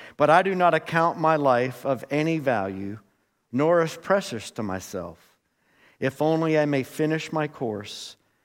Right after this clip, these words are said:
and the ministry that I received from the Lord Jesus, to testify to the gospel of the grace of God. And now behold, I know that none of you among whom I have gone about proclaiming the kingdom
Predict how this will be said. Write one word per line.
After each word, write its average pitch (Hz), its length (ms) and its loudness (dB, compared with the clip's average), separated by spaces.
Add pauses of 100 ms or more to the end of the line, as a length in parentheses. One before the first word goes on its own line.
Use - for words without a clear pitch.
(120)
and 135 180 0
the 127 60 0
ministry 160 600 0
that 143 160 2
I 135 60 2
received 139 680 -4
from 117 160 -4
the 107 80 -6
Lord 113 300 -4
Jesus, 87 680 -12 (500)
to 117 120 -4
testify 143 1000 -4 (520)
to 120 100 -4
the 101 140 -6
gospel 110 720 -4 (420)
of 104 200 -6
the 98 100 -10
grace 95 720 -8 (280)
of 90 240 -12
God. 71 400 -12 (1000)
And 117 140 -2
now 123 180 2
behold, 117 580 -4 (500)
I 120 120 2
know 135 180 0
that 139 160 0
none 135 220 0
of 147 140 -2
you 151 220 0
among 135 340 0
whom 139 220 -2
I 135 120 2
have 131 160 -2
gone 131 240 0
about 135 320 0
proclaiming 131 540 -4
the 156 80 -6
kingdom 110 500 -6